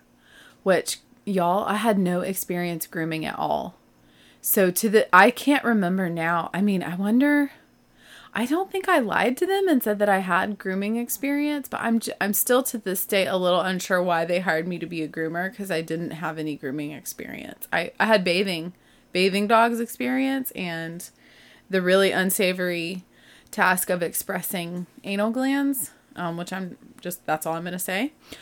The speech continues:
Um, if you have a pet, you know what I'm talking about. And then, um, like, clipping toenails. So that job was terrible. It was very short-lived, and by that point in time, I had definitely decided I didn't want to be a vet. But anyway,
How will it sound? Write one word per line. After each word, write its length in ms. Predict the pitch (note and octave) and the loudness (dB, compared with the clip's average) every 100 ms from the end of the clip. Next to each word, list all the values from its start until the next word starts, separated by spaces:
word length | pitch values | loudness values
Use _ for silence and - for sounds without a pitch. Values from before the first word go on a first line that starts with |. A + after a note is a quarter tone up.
| - - | -20 -4
Um, 280 | G3 G3 G#3 | 2 4 2
if 140 | G#3 F#3+ | 0 -2
you 80 | E3 | -4
have 100 | E3+ | -4
a 40 | |
pet, 320 | A#3 E4+ F4 | 2 2 2
you 100 | - | -4
know 120 | F#3 E3+ | -2 -2
what 80 | |
I'm 100 | A3+ | -2
talking 260 | C#4+ D4+ D4 | -2 -2 -2
about. 160 | C#4+ - _ _ - - _ | -4 -10 _ _ -20 -20 _
And 300 | A#3 A3 G#3+ | 2 4 2
then, 460 | G3+ G#3 G3+ G3 G3 | 2 2 2 0 -2
um, 260 | G3 F#3 F3 | -2 -2 -2
like, 200 | F3+ - | -4 -4
clipping 400 | G#3 F#3+ F3 F3 | -6 -4 -6 -6
toenails. 640 | F#3+ D#3+ - - - - _ | -8 -8 -10 -10 -10 -10 _
So 480 | - F#3 D#3+ E3+ F3+ | 0 2 2 0 -2
that 240 | G3 G3 A#3+ | 4 4 6
job 200 | C#4 D#4 | 2 2
was 140 | D#4 | -2
terrible. 640 | - A3 F3+ F3+ F3+ C4+ - _ | -2 -2 -2 -4 -4 -6 -8 _
It 160 | F#3+ - | -4 -2
was 380 | F#3 E3 E3+ - | -2 -2 -4 0
very 240 | F#3 G3 | 0 0
short-lived, 720 | - F3 E3+ F3 E3 E3+ - - | -4 -6 -6 -8 -8 -10 -16 -10
and 480 | F3+ E3 E3+ E3+ - - _ | -8 -6 -8 -12 -16 -20 _
by 160 | F#3 F#3+ | 2 4
that 240 | G#3 G#3 | 6 4
point 180 | - G#3+ | 2 0
in 100 | G#3 | 0
time, 220 | G3+ F#3+ | 2 0
I 80 | E3+ | 2
had 220 | F#3 E3 | 0 -2
definitely 400 | E3+ F3+ F#3 D3+ | 0 -2 -2 -4
decided 380 | E3+ - E3 E3 | -6 -4 -2 0
I 100 | D#3 | -2
didn't 200 | D3+ D#3 | -2 -6
want 120 | D#3 | -6
to 60 | D#3 | -6
be 100 | D#3+ | -6
a 40 | |
vet. 300 | D#3 D3 - | -4 -6 -6
But 220 | - D3+ - | -6 -6 -4
anyway, 340 | G3 F3 D3+ | -6 -4 -6